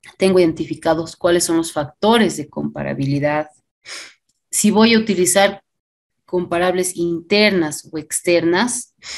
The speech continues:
yo tengo que demostrar como contribuyente qué método voy a utilizar,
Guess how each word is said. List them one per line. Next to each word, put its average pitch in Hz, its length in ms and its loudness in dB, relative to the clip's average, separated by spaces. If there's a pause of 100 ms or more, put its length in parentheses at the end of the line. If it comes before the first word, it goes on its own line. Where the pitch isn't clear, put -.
(240)
yo 220 140 2
tengo 240 160 2
que 240 100 0
demostrar 185 680 0
como 175 240 -6
contribuyente 175 1040 -2 (680)
qué 240 140 0
método 220 580 4
voy 147 180 -4
a 147 40 -6
utilizar, 160 760 -2